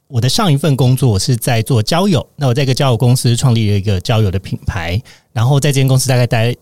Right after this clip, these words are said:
了四年多。那现在我的工作是在一个，也是一个人才招募的平台，然后负责，呃，制作 podcast，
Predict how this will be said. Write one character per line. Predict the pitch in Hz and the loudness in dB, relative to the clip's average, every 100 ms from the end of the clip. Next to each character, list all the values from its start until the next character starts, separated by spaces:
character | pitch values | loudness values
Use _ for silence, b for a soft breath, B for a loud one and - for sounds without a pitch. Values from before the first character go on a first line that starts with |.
| _ - | _ -4
了 | 117 104 | 0 0
四 | - 202 | 0 -2
年 | 139 95 104 | 0 -2 0
多。 | 123 120 147 b b b | 2 2 -2 b b b
那 | - 185 | -4 -2
现 | - 240 | 0 0
在 | 180 190 139 | 0 0 0
我 | 101 95 | -2 -4
的 | - 110 | 0 0
工 | - 156 151 | 0 0 2
作 | 175 - 156 131 | 0 0 2 2
是 | - 156 | 0 -2
在 | 127 - 131 | -2 -2 -2
一 | 113 113 | 0 -2
个， | - 110 | 0 0
也 | 98 | 2
是 | 104 175 | 0 0
一 | |
个 | 151 | 0
人 | 117 | 0
才 | 131 113 | 0 0
招 | 127 | 0
募 | 123 | 0
的 | |
平 | 107 - | 0 -2
台， | 95 90 | -2 -2
然 | 95 | -2
后 | - 127 | 0 -2
负 | - 131 | 0 -4
责， | - 101 95 98 b b b b - | 0 0 0 -2 b b b b -4
呃， | 107 | -2
制 | 101 151 | 0 -2
作 | 151 117 | 0 -2
podcast， | - 113 - 120 95 | -2 -6 -4 -4 -4